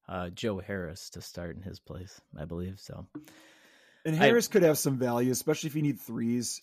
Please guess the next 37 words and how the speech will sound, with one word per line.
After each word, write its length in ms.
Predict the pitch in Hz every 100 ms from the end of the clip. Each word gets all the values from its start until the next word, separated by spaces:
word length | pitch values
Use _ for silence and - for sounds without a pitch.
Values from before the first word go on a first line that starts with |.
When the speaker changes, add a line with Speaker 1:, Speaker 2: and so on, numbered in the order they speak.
| -
Speaker 2:
Um, 220 | 110 104
I 120 | 135
would, 100 | 151
Speaker 1:
Yep. 120 | 120 -
Speaker 2:
I 100 | 131
would 160 | 156
deem 240 | 113 135 127
him 200 | 131 131
as 180 | 110 107
more 260 | 113 113
of, 120 | 107
like, 220 | 107 107 101
a 220 | 90 82
streamer 800 | - - - 131 127 123 123 117 _ _ _
for 180 | - 127
if 220 | 123 120
you're 140 | 120 117
specifically 520 | - 110 110 107 110
looking 240 | 104 101
for 140 | 95 98
threes. 580 | - 82 69 55 - - _ _ _ _ _ _ _ _ _ _ _ _ _ _ _ _
Speaker 1:
Yeah. 220 | - 98 95 - _
Speaker 2:
But 120 | 156
yeah, 180 | 151 202
Speaker 1:
But 80 | 139
yeah. 80 | 107
Speaker 2:
I 60 |
mean, 340 | 147 156 131 117 -
so 240 | - 175
many 200 | 175 175
opportunities 480 | 151 143 127 135 113
across 260 | 95 113 107
the 80 | 98
board 220 | 101 98
on 100 | 85
that 140 | 80
team. 320 | - 82 76